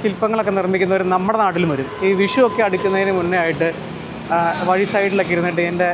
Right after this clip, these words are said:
ഇതൊക്കെ ഉണ്ടാക്കുന്നത് കണ്ടിട്ടുണ്ട് കേട്ടോ. കൃഷ്ണൻ്റെ, ആ, പ്രതിമയൊക്കെ ഉണ്ടാക്കുന്നത് കണ്ടിട്ടുണ്ട്.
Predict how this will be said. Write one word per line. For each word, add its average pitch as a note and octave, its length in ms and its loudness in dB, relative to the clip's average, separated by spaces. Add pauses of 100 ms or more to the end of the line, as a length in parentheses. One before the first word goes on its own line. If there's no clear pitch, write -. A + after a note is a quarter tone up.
(360)
ഇതൊക്കെ F#3+ 260 0
ഉണ്ടാക്കുന്നത് F3+ 380 0
കണ്ടിട്ടുണ്ട് C#3 260 -6
കേട്ടോ. C3+ 220 -6
കൃഷ്ണൻ്റെ, G3+ 400 -2 (320)
ആ, C#3+ 120 -4
പ്രതിമയൊക്കെ E3+ 400 0
ഉണ്ടാക്കുന്നത് D3+ 300 -2
കണ്ടിട്ടുണ്ട്. B2 320 -10